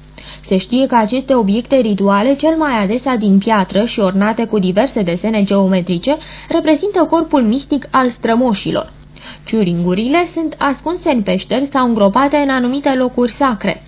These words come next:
și nu sunt comunicate tinerilor decât la terminarea inițierii lor. La tribul Aranda, tatăl se adresează fiului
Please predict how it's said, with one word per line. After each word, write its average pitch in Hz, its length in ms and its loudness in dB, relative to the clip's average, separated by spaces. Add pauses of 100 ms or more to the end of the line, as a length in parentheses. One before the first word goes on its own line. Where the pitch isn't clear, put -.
(220)
și - 140 -4
nu 453 220 0
sunt 311 100 -2
comunicate 226 680 2
tinerilor 302 600 0
decât 269 280 -2
la 294 160 2
terminarea 262 600 0
inițierii 254 640 4
lor. 220 280 4 (1700)
La 208 180 2
tribul 233 440 4
Aranda, 208 720 2
tatăl 330 340 4
se 320 100 0
adresează 254 640 2
fiului 196 540 2